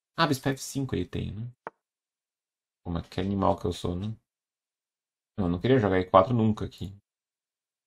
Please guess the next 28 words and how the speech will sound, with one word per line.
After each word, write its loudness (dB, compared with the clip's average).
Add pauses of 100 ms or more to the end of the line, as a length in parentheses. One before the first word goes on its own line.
(100)
Dama 4
E 6
dois 8
eu 2
mantenho 2
a 4
estrutura, 2
mas, 0
<laughs> -20
mas -10
eu 0
tô 4
levando 4 (500)
A 6
três 4
aqui. 0
Nossa, 4
eu -4
já 4
viajei 4
rápido. 2
Vou -12 (140)
jogar 4
E -2
quatro 4
chorando 2
aqui -6
mesmo. -8